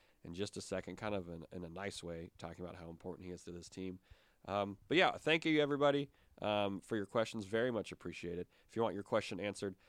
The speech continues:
send it on over to at Locked On Clips over on Twitter. We'll do our best to get to it. Um, coming up, we're gonna be talking Brandon Boston Junior's huge afternoon at Staples Center, and then a special anniversary that we're recording this on.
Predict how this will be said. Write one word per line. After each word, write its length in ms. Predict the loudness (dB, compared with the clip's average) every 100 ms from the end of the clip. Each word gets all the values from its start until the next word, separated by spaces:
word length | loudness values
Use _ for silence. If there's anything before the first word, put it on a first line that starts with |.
| -20 _
send 360 | -8 6 8 8
it 80 |
on 140 | 8 8
over 200 | 8 8
to 120 | 6
at 220 | 6 4
Locked 240 | 4 2 2
On 120 | -2
Clips 260 | 0 -2 4
over 240 | 2 4
on 100 | 2
Twitter. 220 | 2 2
We'll 100 | 2
do 180 | 2 4
our 100 | 4
best 260 | 4 0 -2
to 60 | -10
get 300 | 0 0 0
to 160 | 0
it. 140 | 0 -2 _ _ -16 -4
Um, 320 | 0 0 -2 2
coming 240 | 4 6
up, 180 | 4 2
we're 180 | -4 -4
gonna 100 | -2
be 100 | -2
talking 360 | 0 0 0 2
Brandon 320 | 4 4 6
Boston 360 | 6 6 2
Junior's 300 | -2 0 -2
huge 720 | -4 -10 -2 0 0 -2 -10 -12 _
afternoon 580 | -4 -2 -2 0 0 -2 _ -20 _ -6
at 100 | -4
Staples 380 | 2 2 2 0
Center, 340 | 0 0 -2 -4
and 180 | -4 -2
then 160 | -2
a 60 | -2
special 360 | 0 -2 0
anniversary 440 | 0 0 0 -2 -4
that 100 | -6
we're 120 | -8
recording 340 | -4 0 0
this 160 | 0 -2
on. 240 | 0 0